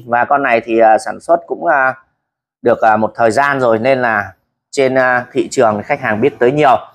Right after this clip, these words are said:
Ngày hôm nay thì mình có một cặp, đó là một màu trắng, một màu đen. Máy đẹp zin chín mươi chín phần trăm, bán cho các bạn với cái giá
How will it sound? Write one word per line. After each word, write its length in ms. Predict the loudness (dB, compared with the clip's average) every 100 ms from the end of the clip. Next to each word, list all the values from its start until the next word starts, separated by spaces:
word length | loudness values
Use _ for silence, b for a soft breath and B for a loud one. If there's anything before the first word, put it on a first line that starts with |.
| b b -2
Ngày 120 | 0
hôm 80 | 0
nay 100 | -2
thì 100 | -2
mình 140 | -4
có 160 | -2 0
một 140 | 0 -2
cặp, 280 | -2 -2
đó 140 | -2 0
là 60 |
một 200 | -2 -4
màu 140 | -4 -4
trắng, 200 | -4 -6
một 100 | -4
màu 160 | 0 2
đen. 200 | 2 2 -6 b b b
Máy 200 | -2 2
đẹp 140 | 0 0
zin 160 | -2 -2
chín 160 | -6
mươi 100 | -6
chín 160 | -6 -8
phần 120 | -6 -4
trăm, 180 | -4 -4 -12 -4
bán 220 | -2 0
cho 40 |
các 120 | 0
bạn 180 | 0 -2 0
với 180 | 0 0
cái 100 | 0
giá 460 | 0 0 -2 -8